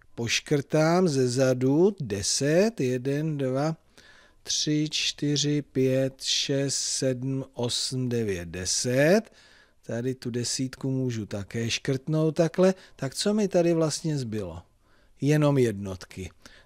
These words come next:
Takže osmnáct minus deset rovná se osm. Podíváme se na další znázorněný příklad.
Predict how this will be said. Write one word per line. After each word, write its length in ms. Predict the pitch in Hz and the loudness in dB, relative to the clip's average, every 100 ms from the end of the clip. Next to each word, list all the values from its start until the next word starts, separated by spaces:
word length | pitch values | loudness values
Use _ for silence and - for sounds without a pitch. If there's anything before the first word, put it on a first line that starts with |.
| - | -2
Takže 400 | 135 131 113 - | 2 4 2 2
osmnáct 880 | 151 165 - 214 208 202 196 185 | 2 2 2 2 2 2 0 -2
minus 480 | 175 165 143 110 107 | -2 0 -2 -4 -6
deset 500 | 113 139 - 160 147 | -2 0 0 -2 -2
rovná 460 | 120 113 120 117 113 | -4 -4 -6 -6 -4
se 340 | - 123 110 - | -4 -4 -8 -10
osm. 640 | - 117 - - 95 82 80 - - - _ _ | -6 -2 0 -2 -4 -12 -16 -20 -20 -20 _ _
Podíváme 640 | 139 151 180 190 202 208 | -4 2 4 4 4 2
se 540 | 196 - 208 214 226 208 | 2 2 4 4 2 0
na 440 | 156 156 156 156 - | 0 0 0 -2 -4
další 540 | 131 165 220 226 - 131 | 0 4 4 2 0 -2
znázorněný 840 | 120 127 123 117 117 117 110 107 | -2 -2 -2 -4 -4 -4 -6 -6
příklad. 680 | - - 95 - - - | -6 -6 -8 -14 -18 -18